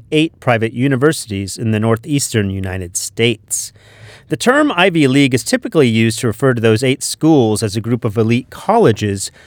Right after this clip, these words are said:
beyond the sports context, though. The eight members are Brown, Columbia, Dartmouth, Harvard, the University of Pennsylvania, Princeton, and Yale. Ivy League has connotations of academic excellence, selectivity at admissions,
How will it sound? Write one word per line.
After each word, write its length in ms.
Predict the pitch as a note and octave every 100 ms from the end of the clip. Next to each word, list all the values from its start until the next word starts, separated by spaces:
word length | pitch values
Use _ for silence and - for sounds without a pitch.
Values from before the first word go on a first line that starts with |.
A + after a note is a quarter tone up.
| _ -
beyond 340 | G3+ B3+ C4
the 60 | G3+
sports 440 | - E3+ F3+ -
context, 720 | - B2 C3+ B2 G2+ - - -
though. 280 | F#2 - - _ _ _ -
The 160 | D3
eight 140 | G3 E3+
members 360 | D#3+ D#3+ D#3+
are 140 | B2+ G#2
Brown, 640 | F2 A2 A2+ C3 C#3 C#3
Columbia, 640 | C3 - A2 A#2 A#2+ A2+ A2
Dartmouth, 640 | - A2+ A2+ B2 A#2 A2
Harvard, 580 | - B2+ A#2+ A#2 A2+ A2
the 80 | G2+
University 540 | C#3 E3 D#3+ - D3+
of 100 | B2+
Pennsylvania, 880 | - D#3 - B2 D#3 D#3 A2 G#2+ B2 _
Princeton, 560 | A3+ G#3 - B2+ C3 - -
and 200 | A2+ G2+
Yale. 520 | G2 G#2 F#2 G2 - _ _ _ _ _
Ivy 340 | - A#3+ B3+ B3
League 400 | D3 B2+ B2 A#2
has 160 | A2+
connotations 720 | - D#3+ D#3 - C3 - A#2 -
of 100 | G#2+
academic 520 | C3 - C3+ C3 B2 -
excellence, 640 | G#3+ - A2+ G2+ G2 - _ _ _ -
selectivity 680 | - E3+ - - G3 D#3+ D3
at 140 | B2+
admissions, 720 | B2 D#3 G3 A2 G2+ G#2 -